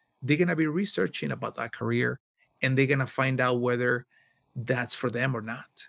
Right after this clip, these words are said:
And if it's not, that's okay. They're gonna look for another career, right? And they're gonna find the one that they're gonna be passionate about. That's something, that's the message that we always send, Alfonso, is like, it doesn't matter if you pursue a career of the ones that we're presenting here,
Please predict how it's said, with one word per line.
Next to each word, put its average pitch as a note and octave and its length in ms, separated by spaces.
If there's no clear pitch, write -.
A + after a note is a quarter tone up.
And C#3 140
if F#3+ 80
it's G#3 160
not, F3 560
that's E3 200
okay. F3+ 340
They're D#3 240
gonna F3 180
look E3+ 260
for - 160
another D#3+ 260
career, C#3 460
right? D#3 280
And D3+ 80
they're E3 80
gonna D#3+ 160
find D3 280
the C#3+ 80
one C3+ 300
that A#2+ 120
they're A#2+ 120
gonna A#2+ 180
be A#2+ 120
passionate A2 360
about. - 180
That's D#3 240
something, G3 300
that's E3+ 180
the F#3 60
message E3 360
that D3+ 100
we C#3 100
always C#3 240
send, C3 260
Alfonso, D#3+ 480
is C#3 180
like, C#3 220
it D#3+ 80
doesn't G3+ 260
matter E3 460
if C#3 140
you D#3 100
pursue D#3+ 300
a C#3+ 40
career C#3+ 500
of C3 300
the C#3+ 80
ones D#3 160
that D3+ 80
we're D3+ 100
presenting E3+ 380
here, C#3 280